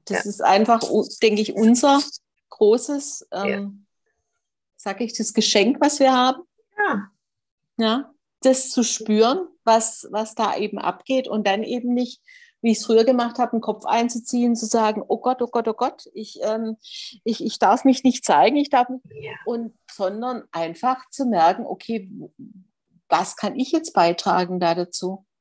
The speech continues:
Speaker 1: Ja,
Speaker 2: Mhm.
Speaker 1: dass eben, dass eben die Energien besser fließen.
Speaker 2: Ah, das fühlt sich so gut an in meinem Körper, wenn du das sagst. Weil das
Speaker 1: Mhm.
Speaker 2: so,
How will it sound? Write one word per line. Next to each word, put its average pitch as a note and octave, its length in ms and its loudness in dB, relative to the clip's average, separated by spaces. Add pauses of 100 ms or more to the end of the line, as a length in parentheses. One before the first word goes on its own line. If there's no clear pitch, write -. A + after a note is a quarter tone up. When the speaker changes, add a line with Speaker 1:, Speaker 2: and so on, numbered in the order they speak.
(220)
Speaker 1:
Ja, F#3+ 380 0
Speaker 2:
Mhm. G3+ 140 -10
Speaker 1:
dass A3 240 4
eben, G#3+ 680 0 (520)
dass A3 200 2
eben A3+ 240 0
die - 160 -2
Energien G#3 520 0
besser G3 280 -2
fließen. E3+ 720 -6 (1040)
Speaker 2:
Ah, - 300 -2 (840)
das G3+ 200 0
fühlt G3+ 140 4
sich G3 140 6
so G#3+ 120 8
gut A#3 200 0
an G#3+ 140 2
in F3 80 0
meinem E3 220 2
Körper, F3 280 0
wenn D#3 220 0
du D3 80 0
das E3+ 160 -4
sagst. C#3+ 520 -2 (300)
Weil G3+ 240 2
das G#3 140 0
Speaker 1:
Mhm. A3+ 40 -8
Speaker 2:
so, A3 280 2